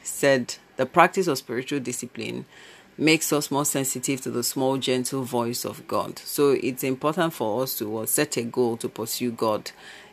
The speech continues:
daily. Um,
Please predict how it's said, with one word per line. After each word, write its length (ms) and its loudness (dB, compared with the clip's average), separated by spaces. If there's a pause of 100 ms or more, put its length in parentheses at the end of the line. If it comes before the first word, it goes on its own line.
(140)
daily. 460 4 (640)
Um, 1120 2